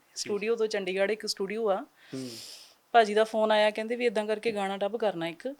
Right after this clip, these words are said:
Speaker 2: ਠੀਕ ਹੈ।
Speaker 1: ਤੇ "ਬੱਬੂ ਮਾਨ ਭਾਜੀ ਦੀ ਫਿਲਮ 'ਚ ਆ, ਤੁਸੀਂ ਕਰੋਗੇ?" ਮੈਂ ਕਿਹਾ, "Why not? ਕਿਉਂ ਨਹੀਂ ਕਰਾਂਗੇ,
Speaker 2: ਹੂੰ।
Speaker 1: ਜ਼ਰੂਰ ਕਰਾਂਗੇ।" ਤੇ ਅਸੀਂ ਪਹੁੰਚੇ, ਗਾਣਾ ਡੱਬ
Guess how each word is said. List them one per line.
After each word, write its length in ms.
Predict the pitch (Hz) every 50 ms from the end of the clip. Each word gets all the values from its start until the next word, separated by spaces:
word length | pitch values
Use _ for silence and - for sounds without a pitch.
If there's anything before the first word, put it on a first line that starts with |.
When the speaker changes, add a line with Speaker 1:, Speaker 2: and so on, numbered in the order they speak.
| _ -
Speaker 2:
ਠੀਕ 260 | - - 131 123 -
ਹੈ। 80 | 120 110 - - _ _ _ -
Speaker 1:
ਤੇ 80 | 214 220
"ਬੱਬੂ 240 | 208 214 202 240
ਮਾਨ 220 | 254 269 269 254 254
ਭਾਜੀ 200 | 269 262 233 226
ਦੀ 100 | 214 226
ਫਿਲਮ 260 | 214 220 226 233 247
'ਚ 60 | 233
ਆ, 60 | 208
ਤੁਸੀਂ 220 | 202 208 208 240 233
ਕਰੋਗੇ?" 380 | - 208 185 190 214 247 254
ਮੈਂ 160 | 262 240 233 226
ਕਿਹਾ, 120 | 262 247
"Why 300 | 208 196 185 190 214 226
not? 160 | 233 226 240
ਕਿਉਂ 220 | - 240 226 220 233
ਨਹੀਂ 140 | 269 285
ਕਰਾਂਗੇ, 380 | 277 277 233 214 202 202 214 262
Speaker 2:
ਹੂੰ। 120 | 294 294
Speaker 1:
ਜ਼ਰੂਰ 240 | 294 277 254 233 233
ਕਰਾਂਗੇ।" 420 | 233 - 233 214 196 190 190 190 196 _ _ _ _ _ - - - - - _ _ _ _
ਤੇ 260 | - 196 185 185 - 190
ਅਸੀਂ 160 | - - 208
ਪਹੁੰਚੇ, 560 | 190 202 196 196 208 202 - 233 226 220 220 - - _ - 208 202
ਗਾਣਾ 220 | 196 190 196 196
ਡੱਬ 180 | 185 185 170